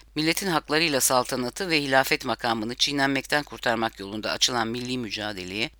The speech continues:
askerlikten istifa suretiyle iştirak buyurulacağına dair beyanları desti tevkirle alınmış ve heyet kendilerini reisliğe, Rauf Bey'i de ikinci reisliğe seçmek suretiyle. Demek ki Mustafa Kemal'in önünde yeni bir yol açılmıştır.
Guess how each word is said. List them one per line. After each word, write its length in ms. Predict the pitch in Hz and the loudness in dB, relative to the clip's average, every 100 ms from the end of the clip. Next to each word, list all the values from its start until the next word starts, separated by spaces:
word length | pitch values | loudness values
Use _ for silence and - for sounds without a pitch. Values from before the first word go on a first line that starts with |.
| - - | -20 -4
askerlikten 580 | - - 180 180 - 214 | 2 4 4 2 2 0
istifa 440 | - - 151 170 | 2 0 2 2
suretiyle 600 | 165 123 107 - 117 117 | 2 -2 -6 -6 -6 -6
iştirak 520 | - - - 156 165 143 | -2 0 2 4 2 0
buyurulacağına 720 | 143 127 127 120 127 127 117 | -4 -2 0 2 2 2 0
dair 360 | 110 90 104 101 | 0 0 -2 -2
beyanları 540 | 117 107 110 110 165 - - | 0 0 0 -2 -4 -8 0
desti 260 | 175 - | 2 2
tevkirle 500 | - 147 135 160 135 | 0 -4 0 -2 0
alınmış 520 | 87 110 113 170 - 131 | -2 -2 -4 -2 -2 -2
ve 140 | 120 | -4
heyet 260 | 127 143 180 - - - - | -2 -2 -4 -14 -20 -20 -2
kendilerini 560 | 147 156 143 151 147 | 0 0 0 -2 -2
reisliğe, 560 | 131 131 - - 175 220 - - - | -2 0 -2 0 -4 -4 -12 -16 -2
Rauf 260 | 156 170 117 | -2 -2 -4
Bey'i 160 | 120 | -4
de 80 | 165 | -4
ikinci 380 | - - 143 143 | -4 -4 -4 -2
reisliğe 360 | 117 - 101 | 0 -2 -2
seçmek 440 | 101 120 - 123 - | -2 -2 -2 -4 -6
suretiyle. 720 | - 104 101 - 101 98 147 - _ - - - - _ - - - - - - - - | -6 -8 -8 -8 -8 -8 -10 -16 _ -20 -20 -20 -20 _ -20 -20 -20 -20 -20 -20 -16 -2
Demek 220 | 190 214 | 0 2
ki 80 | 170 | -2
Mustafa 340 | 147 - 151 | -2 -2 -2
Kemal'in 340 | 160 156 156 143 | -2 2 2 2
önünde 240 | 123 123 | 0 -2
yeni 300 | 139 127 127 | -2 -2 -4
bir 80 | 117 | -4
yol 220 | 110 110 | -4 -2
açılmıştır. 760 | 98 - 95 92 - - - | 0 -2 -4 -4 -6 -6 -8